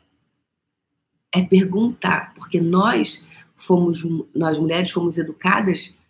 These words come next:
a grande maioria, a dar prazer, a ser aquela que dá, que fornece o prazer. Então, às vezes, chegar e conversar e falar que tipo de relacionamento você deseja, pra que fique claro pra ambos.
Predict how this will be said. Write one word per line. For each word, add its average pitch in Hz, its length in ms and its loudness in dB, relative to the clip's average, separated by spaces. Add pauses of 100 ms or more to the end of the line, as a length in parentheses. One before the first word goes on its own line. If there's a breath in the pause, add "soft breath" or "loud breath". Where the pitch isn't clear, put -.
a - 80 -6
grande 202 380 4
maioria, 175 440 2
a 196 100 2
dar 196 420 0
prazer, - 400 -6 (420 soft breath)
a - 120 0
ser 190 260 2
aquela 190 380 2
que 185 120 -2
dá, 190 480 2
que - 140 -10
fornece 156 920 -6
o 127 100 -8
prazer. - 420 -10 (460 loud breath)
Então, 220 260 0
às 190 220 4
vezes, 196 400 4
chegar 156 380 0
e - 20 -2
conversar 147 640 -4
e 143 40 -10
falar 127 380 0 (220)
que 185 120 -6
tipo 240 360 -2
de 180 100 0
relacionamento 147 640 0
você 131 180 -6
deseja, 123 480 -2 (1400 soft breath)
pra 185 140 -2
que 185 140 -4
fique 190 340 -4
claro 175 680 0
pra 131 260 -10
ambos. - 560 -10